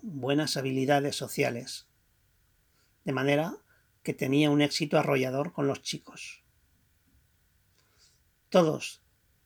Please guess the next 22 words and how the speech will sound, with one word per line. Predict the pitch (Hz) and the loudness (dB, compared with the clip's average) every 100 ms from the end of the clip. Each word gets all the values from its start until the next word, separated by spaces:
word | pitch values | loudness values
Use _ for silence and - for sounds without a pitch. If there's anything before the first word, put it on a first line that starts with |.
| _ _ _ | _ _ _
tanto | 147 139 135 | 0 0 0
en | 131 | -2
el | 135 | -2
colegio | - 139 - 156 139 | -2 -2 0 -2 -4
como | 143 135 | -2 -2
en | 131 | -2
el | 135 | -2
instituto, | 131 139 160 175 147 - - _ _ | -2 -4 -4 -2 -4 -6 -18 _ _
se | - - | -14 -6
enamoraban | 139 127 127 135 160 156 135 | -4 0 0 2 2 2 2
de | 131 | 2
ella. | 123 110 107 - _ _ _ _ _ _ _ _ _ _ _ _ | 2 -2 -6 -18 _ _ _ _ _ _ _ _ _ _ _ _
Algunos | 165 127 139 170 170 | -4 0 2 2 2
no | 151 143 | 0 2
querían | 143 143 147 | 2 4 4
reconocerlo | 143 131 139 127 - 151 135 - - | 2 0 0 -2 -2 0 0 -2 -6
porque | 156 - | -10 -6
sabían | 139 143 135 147 151 | -4 -2 0 0 0
que | 151 | -2
tenían | 131 131 151 139 | -2 2 2 2
pocas | 131 139 - | -2 -6 -6
posibilidades | 151 - 139 139 135 135 147 | -8 -4 0 2 2 -2 -6